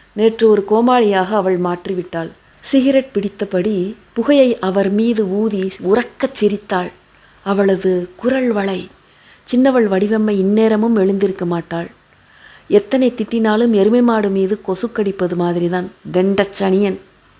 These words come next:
என்றபடி விபூதியை ஒரு தாளில் கொட்டினார். பெட்டியிலிருந்து ஒரு பசையை எடுத்து விபூதி மீது பிதுக்கி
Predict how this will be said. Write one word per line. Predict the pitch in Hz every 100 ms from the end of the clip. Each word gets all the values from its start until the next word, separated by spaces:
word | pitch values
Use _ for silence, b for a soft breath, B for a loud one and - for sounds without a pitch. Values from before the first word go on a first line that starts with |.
| _ -
என்றபடி | 180 185 185 180 196 185 B B B B B 220
விபூதியை | 208 269 247 220 214
ஒரு | 190 185
தாளில் | 185 185 202 196
கொட்டினார். | 180 170 175 170 165 - _ _ b b b -
பெட்டியிலிருந்து | 226 226 277 247 220 208 220
ஒரு | 202 190
பசையை | 185 175 233 220
எடுத்து | 190 180 - 214 180 -
விபூதி | 196 202 254 226
மீது | 214 208 185 -
பிதுக்கி | 214 220 - 220 185